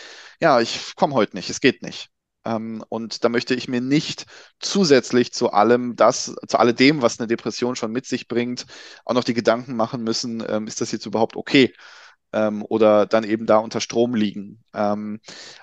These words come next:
aber jetzt eben anknüpfen an die Rahmenbedingungen. Ähm,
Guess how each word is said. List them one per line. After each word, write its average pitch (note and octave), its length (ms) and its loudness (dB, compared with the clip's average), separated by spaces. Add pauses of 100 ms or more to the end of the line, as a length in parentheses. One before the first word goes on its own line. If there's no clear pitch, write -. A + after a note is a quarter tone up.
aber D#3+ 480 4 (540)
jetzt - 280 -4
eben B2+ 200 -4
anknüpfen C3 440 -6
an B2 80 -6
die A#2+ 80 4
Rahmenbedingungen. D#3 960 0 (400)
Ähm, B2+ 480 0